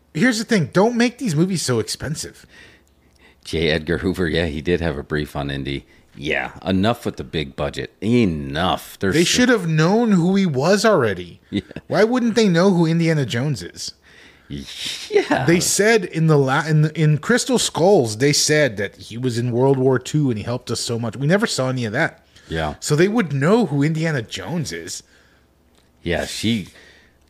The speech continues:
Speaker 2: <sighs> man, do you really think it's a coincidence that the same E P, the same studio head is behind it,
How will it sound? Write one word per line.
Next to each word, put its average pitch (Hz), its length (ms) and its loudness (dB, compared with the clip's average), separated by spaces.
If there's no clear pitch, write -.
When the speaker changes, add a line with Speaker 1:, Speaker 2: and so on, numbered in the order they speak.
Speaker 2:
<sighs> - 560 -12
man, 98 420 0
do 95 120 -2
you 156 180 2
really 147 320 2
think 127 300 -2
it's - 160 -4
a - 40 -4
coincidence 90 680 -4
that 85 220 -4
the - 60 -8
same 98 520 -2
E 92 220 -2
P, 78 420 -4
the 71 120 -8
same 90 380 -4
studio 92 540 -2
head 85 200 -4
is 76 140 -8
behind 82 500 -6
it, 76 200 -4